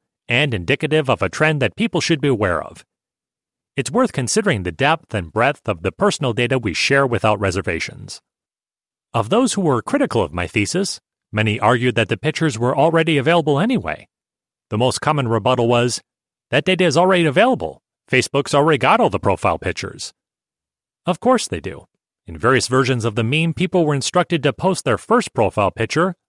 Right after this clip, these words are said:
alongside their current profile picture, or a picture from ten years ago alongside their current profile picture.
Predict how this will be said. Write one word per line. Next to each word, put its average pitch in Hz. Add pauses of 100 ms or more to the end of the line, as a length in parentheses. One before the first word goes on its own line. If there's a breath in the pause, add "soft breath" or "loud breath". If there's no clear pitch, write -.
(120)
alongside 180
their 196
current 220
profile 92
picture, 90 (400)
or 196
a 180
picture 143
from 107
ten 107
years 120
ago 107 (200)
alongside 135
their 107
current 101
profile 87
picture. -